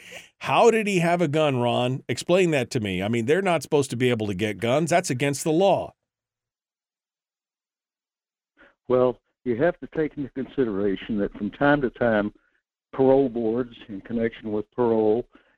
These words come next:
Speaker 2: and, uh, probation and, or judges in connection with probation make mistakes. And it's the, uh, the job of the supervising parole or probation officer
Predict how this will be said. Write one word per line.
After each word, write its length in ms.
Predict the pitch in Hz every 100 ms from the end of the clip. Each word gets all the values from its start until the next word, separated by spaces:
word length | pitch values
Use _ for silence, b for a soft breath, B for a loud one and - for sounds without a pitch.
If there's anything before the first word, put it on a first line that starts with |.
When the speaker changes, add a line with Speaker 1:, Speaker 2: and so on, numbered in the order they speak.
| -
Speaker 2:
and, 380 | 107 113 110 101
uh, 280 | 107 101 101 _
probation 560 | 120 113 123 123 131 107
and, 160 | 104 -
or 140 | 110 104
judges 440 | 95 131 120 113
in 120 | 107 104
connection 440 | - 117 117 -
with 200 | 101 98
probation 680 | - 104 107 139 151 - 110 _ b b _ -
make 260 | 98 104 -
mistakes. 640 | 107 - 165 185 139 _ - - _ _ _ -
And 160 | 104
it's 160 | 104 95 -
the, 260 | 113 110 98
uh, 300 | 95 92 82 -
the 100 | 95
job 400 | 101 123 151 139
of 100 | 98
the 80 | 92 -
supervising 760 | 147 - 98 117 127 117 95 -
parole 300 | 107 117 131
or 80 | 104
probation 580 | - 101 110 170 - 101
officer 420 | 95 104 - 131